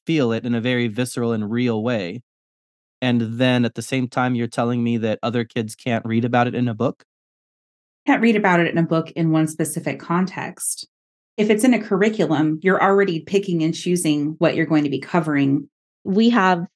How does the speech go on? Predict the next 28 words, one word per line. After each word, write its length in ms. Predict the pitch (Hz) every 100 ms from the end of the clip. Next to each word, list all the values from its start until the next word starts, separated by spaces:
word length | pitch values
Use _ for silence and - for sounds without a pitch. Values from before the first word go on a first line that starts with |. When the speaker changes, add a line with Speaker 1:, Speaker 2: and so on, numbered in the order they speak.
| _
Speaker 3:
a 80 | 185
specific 580 | - 180 - 170 165 160
narrative 420 | 160 156 156 151
we 160 | 156 156
want 220 | 151 151
to 60 |
portray 380 | 156 160 - 160
as 180 | 156 156
Americans. 640 | 151 143 139 - - 160
And 120 | 202 190
of 160 | -
course, 240 | 160 170 - _ - _
we're 80 | 175
gonna 300 | 156 160 160
kind 180 | 160 156
of 80 | 160
take 220 | - -
away 180 | 156 147
the 120 | 180
stuff 280 | - - 175 -
that 280 | - 101 _ _ _ -
gives 160 | 175 170
a 60 |
negative 400 | 160 - 151 151
light 300 | 147 147 -
to 380 | - 147 147 -
our 120 | - 165
history. 680 | - 175 - 190 202 220